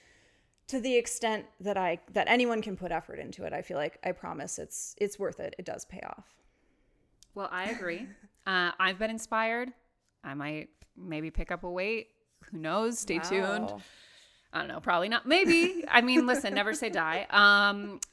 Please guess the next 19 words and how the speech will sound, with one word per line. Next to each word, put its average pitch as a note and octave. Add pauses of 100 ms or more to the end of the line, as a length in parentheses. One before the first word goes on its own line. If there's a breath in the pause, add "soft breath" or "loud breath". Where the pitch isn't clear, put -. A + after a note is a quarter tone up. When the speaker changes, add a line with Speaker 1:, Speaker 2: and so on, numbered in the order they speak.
(100)
Speaker 2:
Casey, A3+
it's G#3
been G3
such -
a F#3+
pleasure. E3+
Where G3
can F#3+
our E3+
audience E3
go D#3+
to D#3
find A3
more -
of -
what -
you -
Speaker 1:
Okay. -
Speaker 2:
do? D4+